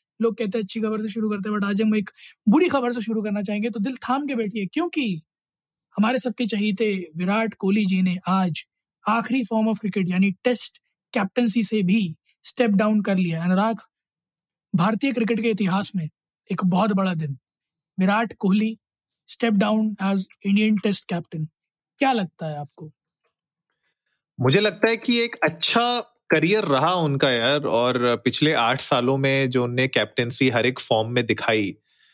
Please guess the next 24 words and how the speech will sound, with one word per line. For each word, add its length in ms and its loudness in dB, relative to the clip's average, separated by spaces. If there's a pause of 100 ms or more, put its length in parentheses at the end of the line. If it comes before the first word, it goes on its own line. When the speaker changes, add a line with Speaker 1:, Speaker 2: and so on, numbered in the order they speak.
(200)
Speaker 2:
मुझे 160 2
लगता 260 0
है 60 4
Speaker 1:
जी। 60 4
Speaker 2:
वो 80 4
एक 120 2
अच्छी, 360 0
अच्छी, 640 2
अ, 340 2
स्ट्रीक 520 0
थी। 180 -4 (460)
And, 520 -2
Speaker 1:
जी। 20 4
Speaker 2:
अ, 300 4 (460)
धोनी, 640 0
अ, 180 -12
का 300 0
जब 140 0
तक 260 -4
उनके, 500 0
अ, 460 -6
साथ 340 0 (120)
उनका 240 -2
था, 360 -2